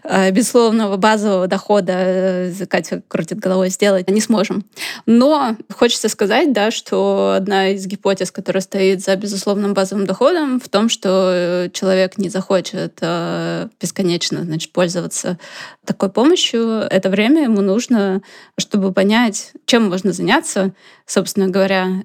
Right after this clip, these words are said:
а чем правда хочется заняться, и при этом не думать о своём выживании, да, о поддержании голой жизни в себе. И, к сожалению, это не всегда возможно. У меня были какие-то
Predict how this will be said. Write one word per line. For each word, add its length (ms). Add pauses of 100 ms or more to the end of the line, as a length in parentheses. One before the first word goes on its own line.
а 80
чем 240
правда 280
хочется 420
заняться, 560
и 100
при 160
этом 180
не 60
думать 300
о 40
своём 440 (360)
выживании, 600
да, 600
о 40
поддержании 840
голой 360
жизни 320
в 40
себе. 400 (500)
И, 760 (200)
к 60
сожалению, 1400
это 240
не 140
всегда 340
возможно. 500
У 40
меня 260
были 240
какие-то 800